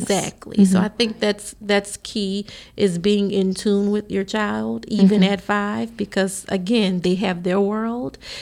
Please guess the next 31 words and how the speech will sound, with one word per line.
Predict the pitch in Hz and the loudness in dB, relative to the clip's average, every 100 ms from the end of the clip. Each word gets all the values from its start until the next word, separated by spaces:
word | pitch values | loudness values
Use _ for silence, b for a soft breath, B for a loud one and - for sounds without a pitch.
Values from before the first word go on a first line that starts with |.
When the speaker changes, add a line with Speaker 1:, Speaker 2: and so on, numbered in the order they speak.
| B | B
Speaker 1:
and | 208 | 0
it's | 214 190 | 2 2
important | 185 214 202 196 | 0 2 2 2
to | 202 | -2
know | 185 180 | 0 0
what's | 175 175 | -2 -4
going | - 180 165 156 | -4 -2 -2 -4
on | 147 147 | -6 -6
in | - - | -6 -8
their | - | -8
world. | - - - - | -10 -12 -14 -6
Speaker 2:
Right. | 180 175 165 - - | -2 -2 -4 -10 -10
So | - 262 | 0 4
I, | 254 233 - | 4 0 0
I | 233 | 0
take | - 269 269 - - | 2 2 2 0 -8
from | - 240 220 | 4 8 10
this | 208 - | 8 4
episode, | 196 208 - 196 190 185 180 - | -2 -2 -2 0 0 0 -2 -4
you | 190 196 | -2 0
guys | 196 190 185 185 180 180 - - - | 2 0 0 0 -2 -6 -8 -12 -10
see | - - 180 175 170 165 165 - - | -8 -6 -4 -2 -2 -4 -6 -6 -2
a | 180 | -2
various | 170 190 185 180 180 175 170 - _ _ _ _ - | 4 4 4 4 2 0 -2 -8 _ _ _ _ 0
amount | 180 175 170 165 160 - - | 2 2 -2 -4 -6 -10 -4
of | 175 170 165 175 180 175 | -2 0 -4 -6 -8 2
different | 233 269 277 - | 2 4 0 -2
types | - 151 - - - | -8 -8 -10 -16 -6
of | 170 | -4
mental | 170 165 160 156 - | -2 -2 -4 -8 -4
illness. | 170 160 151 165 | -4 -4 -8 -10